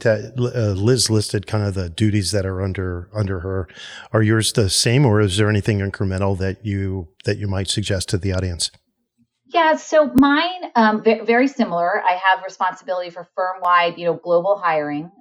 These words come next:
Speaker 2: of all attorneys, but also staff. Um, and then I also play a pretty, um, important role in overseeing partner promotions. And I also am managing,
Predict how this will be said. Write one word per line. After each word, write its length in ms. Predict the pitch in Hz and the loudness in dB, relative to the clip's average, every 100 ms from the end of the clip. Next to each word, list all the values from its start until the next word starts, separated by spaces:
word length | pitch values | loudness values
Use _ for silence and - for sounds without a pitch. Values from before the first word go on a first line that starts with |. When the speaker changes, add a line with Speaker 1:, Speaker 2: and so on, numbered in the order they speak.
| - | -2
Speaker 2:
of 460 | 160 156 156 151 143 _ - | 2 4 4 2 -2 _ 0
all 540 | - 170 165 165 143 _ - | 4 6 6 4 0 _ -8
attorneys, 540 | - 196 190 190 170 | -6 -4 -6 -8 -2
but 100 | 160 | 2
also 320 | 156 156 165 | 2 2 -2
staff. 540 | 151 _ 160 - 143 - _ _ _ _ _ _ - | -4 _ -2 -2 -2 -8 _ _ _ _ _ _ 2
Um, 320 | 175 160 165 | 4 4 0
and 180 | 180 185 | -4 0
then 120 | 185 | 2
I 140 | 185 180 | 4 4
also 340 | 214 226 254 | 4 2 0
play 640 | 220 - 185 175 170 170 - | 0 -2 0 2 0 -2 -2
a 120 | 156 | -6
pretty, 680 | - 180 170 170 165 160 - | -6 -10 -8 -6 -8 -10 -6
um, 300 | 151 147 147 | -4 -2 -2
important 500 | 139 147 170 147 160 | -4 -6 -4 -4 -2
role 180 | 156 156 | 0 2
in 100 | 143 | 2
overseeing 440 | 156 156 - 151 143 | -2 -6 -6 -6 -4
partner 320 | 156 - 175 | -6 -6 -10
promotions. 840 | - 185 190 214 202 202 208 _ _ _ _ _ | -6 -6 -6 -8 -8 -12 -20 _ _ _ _ _
And 120 | 165 160 | -2 2
I 120 | 156 | 4
also 520 | 160 160 - 160 156 | 4 2 0 2 2
am 280 | - 156 156 | 0 -2 -2
managing, 920 | 151 156 160 147 156 151 151 147 147 | 0 0 0 -4 -4 -2 0 0 -2